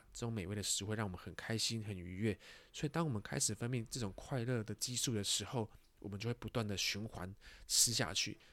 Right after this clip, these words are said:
所以很多人说很刷嘴，就是这个原因。所以我们要尽量避免这种食品，以，以避免越吃越多的情况。所以避免吃加工食品是第二个方法。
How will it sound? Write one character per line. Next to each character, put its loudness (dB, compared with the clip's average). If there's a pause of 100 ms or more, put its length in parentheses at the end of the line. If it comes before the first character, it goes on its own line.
(120)
所 2
以 6
很 -2
多 2
人 4
说 -2 (140)
很 -6
刷 4
嘴， 0 (300)
就 6
是 4
这 0
个 2
原 -2
因。 -2 (540)
所 2
以 6
我 6
们 2
要 4
尽 0
量 2
避 0
免 0
这 0
种 0
食 0
品， -4 (280)
以， -12
以 -6
避 0
免 0 (280)
越 6
吃 6
越 2
多 -2
的 -2
情 4
况。 0 (1080)
所 2
以 8
避 2
免 2
吃 4
加 2
工 0
食 0
品 -4
是 0
第 4
二 6
个 4
方 -2
法。 -6